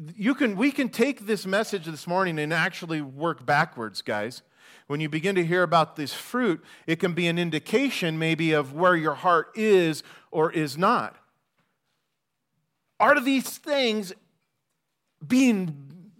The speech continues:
brought forth through your lives, through our lives? And if you can go through this list, and, and Christianity is about a list, but this is kind of a way to,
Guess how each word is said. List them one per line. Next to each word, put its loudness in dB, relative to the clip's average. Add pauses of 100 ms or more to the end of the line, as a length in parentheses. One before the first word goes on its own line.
(160)
brought 2
forth 2 (840)
through 0
your 4
lives, 0 (280)
through 0
our 8
lives? 2 (1400)
And 4
if 0
you -2
can -2
go 8
through -4
this -2
list, 4
and, -4
and -6
Christianity -4
is -6
about 2
a 2
list, 0
but -6
this -8
is -10
kind -2
of -2
a -2
way 0
to, -2